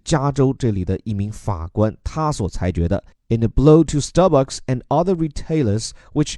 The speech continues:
had argued that a state law meant to protect consumers shouldn't apply to them. 之前说的是事件本身，这后半句讲的是它的后续影响，就它对于星巴克和其他的咖啡零售商来讲，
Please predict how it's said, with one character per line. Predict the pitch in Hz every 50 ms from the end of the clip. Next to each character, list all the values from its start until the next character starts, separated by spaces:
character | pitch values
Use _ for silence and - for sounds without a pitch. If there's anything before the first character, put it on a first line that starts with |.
| - -
had | - 151 139 - -
argued | 143 147 175 196 180 139 127 113 110 - 104
that | 120 123 120 - -
a | 131
state | 123 - - - 175 185 190 175
law | - 143 143 156 143 123 120 127
meant | 131 139 139 143 143 147
to | - - 143
protect | - - 147 131 - - 147 139 139 - -
consumers | - 147 131 123 - - 208 214 156 117 113 113 - - - - -
shouldn't | - - - - 196 220 226 220 185 - -
apply | - 143 - - - 139 139 143 139 -
to | - 117
them. | 85 92 82 76 80 - - _ _ _ -
之 | - 170
前 | 151 165 156
说 | 175 170
的 | 160
是 | 156 156 160
事 | - - 170 156
件 | 151 156 135 120
本 | 110 98 90
身， | 90 - 151 165 -
这 | - 190 180
后 | 120 107 98 247 196
半 | 160 156 131 123
句 | - 151 143 - _
讲 | - - 113 85 82 85
的 | - 101 101
是 | - - 110
它 | - 107 104
的 | 95 95 87
后 | - - 175 156 120
续 | 98 - - 120 98 -
影 | - 98 104 135 165
响， | 143 - 87 - - - - - -
就 | - 135
它 | - - - 151
对 | 143 - 131
于 | 135
星 | 139 - 170 165
巴 | 160 165 170
克 | 165 - 160 - - - -
和 | - - 147 139
其 | - - - - - 139 143 151
他 | 151 151 156 147
的 | 143 131
咖 | 110 - 135 123
啡 | 117 127 120
零 | 110 110 117
售 | - 123 110
商 | 120 110 107
来 | 101 104
讲， | 101 107 92